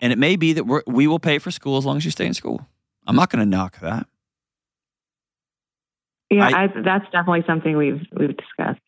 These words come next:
Speaker 1: Cool. And it, I think the, the, the, your gut instinct is like, "I'm gonna punish you for doing the," okay, cool. There's a, there's a human here, right?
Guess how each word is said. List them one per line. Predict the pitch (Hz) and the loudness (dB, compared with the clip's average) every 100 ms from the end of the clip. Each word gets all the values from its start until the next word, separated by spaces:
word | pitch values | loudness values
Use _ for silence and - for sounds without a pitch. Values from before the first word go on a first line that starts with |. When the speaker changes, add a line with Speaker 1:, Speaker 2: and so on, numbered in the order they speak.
| _ | _
Speaker 1:
Cool. | - - - _ _ _ - - | -10 -8 -10 _ _ _ -6 -2
And | 165 | -2
it, | 127 151 | -2 -2
I | 143 | -2
think | 160 180 - | 0 -2 0
the, | 135 123 - | 0 0 -4
the, | 135 135 123 | -2 -2 0
the, | 131 117 | 0 2
your | 131 123 | 0 0
gut | 139 185 | 0 0
instinct | 196 - 147 139 | -2 -4 -4 -2
is | 131 | -2
like, | 110 | -2
"I'm | - 226 | 2 2
gonna | 247 | 2
punish | 175 220 320 254 | -2 -2 0 0
you | 214 | 0
for | 185 196 180 139 _ _ | 0 -2 -4 -6 _ _
doing | 320 311 302 | 0 2 2
the," | 277 - - | 0 -4 -6
okay, | 139 131 120 | -4 -2 -2
cool. | 139 113 | 0 0
There's | 120 | 0
a, | 139 - | -2 -4
there's | - 135 131 | -4 -2 -2
a | |
human | 127 160 127 90 | -2 0 0 -2
here, | - - _ _ _ _ _ _ _ _ _ _ _ _ _ _ _ _ _ _ _ _ - | -8 -20 _ _ _ _ _ _ _ _ _ _ _ _ _ _ _ _ _ _ _ _ -8
right? | 123 | -6